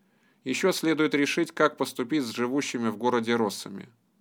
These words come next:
Заточить, перебить или попросту выставить за ворота, пустив имущество на покрытие военных расходов? Стратег склонялся к первому варианту. Он не был кровожаден, да и некоторое количество заложников не помешает.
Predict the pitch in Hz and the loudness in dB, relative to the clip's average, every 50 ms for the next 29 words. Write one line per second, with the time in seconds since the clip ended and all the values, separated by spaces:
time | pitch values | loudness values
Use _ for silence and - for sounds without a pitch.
0 | _ _ _ _ _ _ _ _ _ _ _ _ - 117 139 147 - 151 131 131 | _ _ _ _ _ _ _ _ _ _ _ _ -8 -6 -4 0 2 2 2 2
1 | - 147 139 135 - 127 113 113 117 113 127 139 120 - 113 107 104 - 139 127 | 0 -2 -2 -2 -2 -2 0 2 2 2 0 -2 -2 -2 -4 -4 -4 -4 -4 -4
2 | - 117 113 113 - - 104 104 117 113 - 113 104 107 101 95 101 101 101 107 | -2 -4 -6 -6 -6 -6 -6 -4 -6 -6 -6 -4 -4 -4 -4 -4 -2 -2 0 0
3 | 110 123 127 123 123 113 - - 113 117 - 123 117 - 117 117 123 120 117 - | 0 0 -2 -2 -4 -6 -4 -6 -8 -6 -8 -8 -6 -6 -4 -4 -4 -4 -6 -8
4 | 113 113 - 110 110 110 101 117 113 113 - 123 117 - 117 107 113 117 117 113 | -8 -8 -8 -6 -6 -4 -2 -2 -2 -2 -4 -6 -4 -4 -4 -2 0 0 0 0
5 | 113 113 - 120 120 117 - - 147 143 120 110 98 - _ _ _ _ _ _ | -2 -4 -4 -4 -4 -4 -2 -2 -2 -2 0 -2 -4 -6 _ _ _ _ _ _
6 | _ _ _ _ _ _ _ _ _ - - - 139 147 151 - 190 180 - - | _ _ _ _ _ _ _ _ _ -18 -8 0 2 2 2 2 2 0 0 0
7 | - 131 131 135 139 135 131 - 117 - - 135 123 123 117 117 113 113 117 113 | 0 0 0 0 0 -2 -4 -6 -8 -4 -2 -2 0 0 0 0 0 0 0 0
8 | 107 101 98 95 - 117 - - _ _ _ _ _ _ _ _ _ _ - 131 | -2 -4 -6 -8 -12 -16 -20 -20 _ _ _ _ _ _ _ _ _ _ -4 -2
9 | 139 156 165 151 123 120 113 117 131 127 117 123 131 131 147 165 156 135 127 113 | 0 2 2 2 2 0 0 2 0 2 4 4 4 4 4 2 2 2 0 -2
10 | 110 101 123 127 127 127 131 131 131 131 - 123 120 113 - 127 123 123 117 - | -2 -2 -2 -2 -2 -2 -2 -4 -4 -4 -2 -2 -2 -2 0 -2 -2 -2 -4 -4
11 | - 120 110 107 120 120 127 131 117 120 113 107 - 107 - 113 107 - - 110 | -6 -4 -2 0 0 0 0 0 -2 -2 -4 -4 -4 -6 -6 -8 -8 -8 -6 -6
12 | 110 110 110 - - - 104 104 104 - - | -6 -6 -6 -6 -8 -8 -10 -12 -14 -18 -20